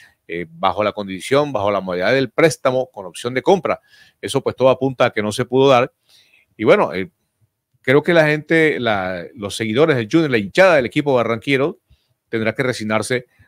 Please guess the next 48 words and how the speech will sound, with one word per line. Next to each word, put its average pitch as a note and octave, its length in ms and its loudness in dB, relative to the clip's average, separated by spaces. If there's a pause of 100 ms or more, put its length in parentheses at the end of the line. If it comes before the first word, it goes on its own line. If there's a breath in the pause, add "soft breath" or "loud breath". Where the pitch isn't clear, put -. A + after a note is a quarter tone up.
(200)
a G2 60 0
no B2+ 160 -2
poder A2 280 -2
contar G#2 380 -6
con G#2+ 140 -6
él G2+ 240 -6 (120)
para A2+ 120 2
el F#2 100 -4
próximo G2 380 -6
semestre, C#3+ 400 -2
salvo E3 320 2
que D#3 80 -6
ocurra E3 540 0
algo D3+ 440 2
extraordinario D3 1400 0
en E2 60 -12
las D#2 100 -16
próximas A2+ 480 -8
horas. G#3 300 0 (440)
Ese F3 200 -4
tipo G3 200 -2
de E3+ 80 4
cosas C#3+ 280 -2
que C#3 100 -6
pasan C3 400 -2
a A#2 60 -6
veces A2+ 340 -4
en A2 160 -8
el F#2+ 80 -8
ambiente G2+ 360 -6
del D3+ 120 -2
fútbol, C#3+ 380 -2 (640)
cuando A2 340 0
de G#2 100 2
repente A2+ 380 -4
se C#3 120 -6
toma C3 200 -4
una C#3+ 180 -2
decisión B2+ 680 -4
y A2+ 140 -10
se A2 240 -6
cambia D3 420 2
lo F#2+ 80 -6
que F2+ 100 -10
se F#2 100 -10
había G2+ 100 -2
dicho A#2 160 -4
inicialmente, A#2 680 -6